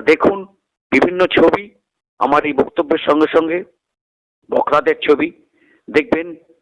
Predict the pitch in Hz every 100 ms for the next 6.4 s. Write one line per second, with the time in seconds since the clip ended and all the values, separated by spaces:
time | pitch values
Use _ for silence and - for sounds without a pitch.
0 | _ _ _ 123 143 - 160 160 131 143
1 | 156 156 151 156 147 190 - _ _ _
2 | _ - 147 151 - 156 139 139 147 156
3 | 151 135 139 147 147 196 - _ _ _
4 | _ - 131 131 131 127 - 160 - 175
5 | 190 190 180 139 143 139 - _ _ _
6 | - 131 147